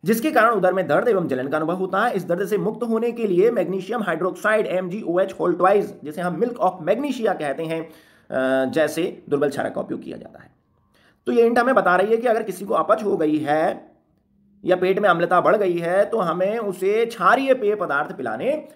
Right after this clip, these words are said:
पड़ेंगे। तो या तो आपके पास दवाई हो milk of magnesia तो वो पिला दो, और दवाई नहीं है तो फिर इनमें से क्या पिलाओगे? नींबू का रस? नहीं, ये तो खट्टा होता है,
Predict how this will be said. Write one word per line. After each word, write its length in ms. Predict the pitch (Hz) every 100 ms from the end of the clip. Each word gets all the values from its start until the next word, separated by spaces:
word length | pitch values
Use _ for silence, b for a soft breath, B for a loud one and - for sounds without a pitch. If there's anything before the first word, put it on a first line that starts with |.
| -
पड़ेंगे। 320 | 160 131 113
तो 260 | 110 - 208
या 120 | 175
तो 120 | 175
आपके 220 | 180 175 196
पास 280 | 185 180
दवाई 260 | 151 151 180
हो 80 | 185
milk 180 | 170 175
of 100 | 180
magnesia 380 | 165 170 170
तो 100 | 170
वो 120 | 160 196
पिला 220 | 190 175
दो, 280 | 190 - -
और 80 | 180
दवाई 240 | 165 196
नहीं 160 | 185 202
है 80 |
तो 80 | 202
फिर 100 | 196
इनमें 160 | 196 196
से 100 | 196
क्या 120 | 202
पिलाओगे? 360 | 196 196 196 220
नींबू 320 | 139 202 262
का 120 | 277
रस? 200 | 156 131
नहीं, 260 | 170 156 104 113
ये 60 |
तो 100 | 113
खट्टा 240 | 156 - 233
होता 200 | 233
है, 80 | 220